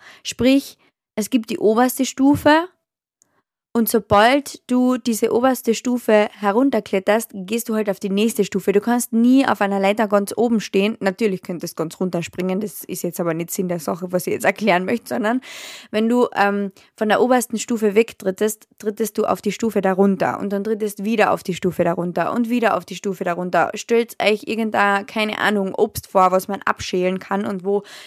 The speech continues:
immer eine Schicht ist und dann noch eine Schicht und noch eine Schicht und noch eine Schicht und noch eine Schicht. Genauso könnt ihr das ungefähr vorstellen, ist die Persönlichkeitsentwicklung und ist die Arbeit mit sich selbst. So wie du, ähm,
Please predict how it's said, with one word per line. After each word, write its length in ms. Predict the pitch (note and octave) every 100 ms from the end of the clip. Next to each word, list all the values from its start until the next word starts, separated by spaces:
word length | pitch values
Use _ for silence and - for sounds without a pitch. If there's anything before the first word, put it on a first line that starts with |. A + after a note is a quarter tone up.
| A#3
immer 300 | G#3+ A3+ -
eine 80 | F#3+
Schicht 300 | B3 A#3+ -
ist 160 | B3+ A#3+
und 100 | G#3
dann 160 | G#3+
noch 160 | A3 G#3+
eine 80 | F#3
Schicht 340 | - F3+ -
und 200 | - A3+
noch 180 | G#3+ G3+
eine 80 | G3+
Schicht 400 | - F3 - -
und 180 | A#3
noch 200 | A3 G#3
eine 80 | F#3+
Schicht 360 | F3+ F3+ - -
und 140 | A3+
noch 180 | G#3 F#3+
eine 100 | F#3
Schicht. 220 | - E3+ - - - - -
Genauso 560 | A#3+ A#3 A#3 B3 B3
könnt 220 | A#3+ A#3 A3
ihr 160 | G#3+
das 140 | G#3 -
ungefähr 340 | G#3+ G#3 G3
vorstellen, 640 | - G3 G3 - G3+ G3+ G3+
ist 240 | - F#2
die 60 | G3
Persönlichkeitsentwicklung 1500 | F#3+ F3 G3+ G3 F3+ - F3+ - - F3+ D#3 F3+ - F3+ E3
und 260 | - F#3
ist 200 | - F#3
die 120 | - -
Arbeit 460 | F3+ F3+ F#3 - -
mit 340 | G3+ F#3+ - _
sich 380 | - G3 F#3 -
selbst. 440 | - - F3 F3 - - - - -
So 380 | - C4 D4 D4+
wie 120 | B3+
du, 420 | A3+ B3+ A3 A#3+ C#4+ _ _ _ _ _ _ _ _ _ _ _ _ _ _
ähm, 500 | G3+ G3+ G3 G3+ G#3+